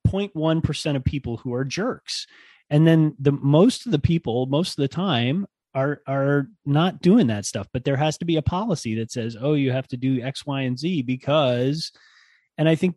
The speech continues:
you know, it's the same thing here with classroom management. Like, the idea that there's one response to behavior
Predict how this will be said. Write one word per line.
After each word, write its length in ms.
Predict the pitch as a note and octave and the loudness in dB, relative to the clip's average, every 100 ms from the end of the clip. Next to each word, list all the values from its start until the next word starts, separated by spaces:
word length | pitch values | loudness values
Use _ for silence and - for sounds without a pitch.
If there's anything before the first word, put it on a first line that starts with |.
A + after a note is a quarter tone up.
| _ | _
you 100 | F#3 | 4
know, 100 | C#3+ | 4
it's 140 | C3+ | 4
the 100 | - | 0
same 320 | D3+ F3+ F3 E3 | 0 2 2 2
thing 260 | F#3+ F#3 | 2 4
here 200 | D#3+ G3+ | 4 4
with 160 | F#3 C3+ | 2 0
classroom 380 | D3+ D3 - C3+ | -2 -2 0 -2
management. 380 | G3 E3+ A#2 | -2 -4 -6
Like, 180 | A2 A#2+ - | -6 -10 -10
the 140 | C3 C#3 | -6 -2
idea 240 | C#3+ F#3 | 0 0
that 180 | F#3 D#3+ | -2 -4
there's 300 | D3 C#3+ C#3 | -2 -2 -2
one 400 | A#2+ B2+ D#3 F3+ | -4 -2 0 0
response 760 | D#3 - - E3+ D3+ A2+ - - | -2 -4 -6 -6 -6 -8 -10 -8
to 120 | - | -8
behavior 800 | A#2 B2 D3 F#3 G#3 G2+ A2+ B2 | -4 -4 -2 -4 -6 -6 -8 -10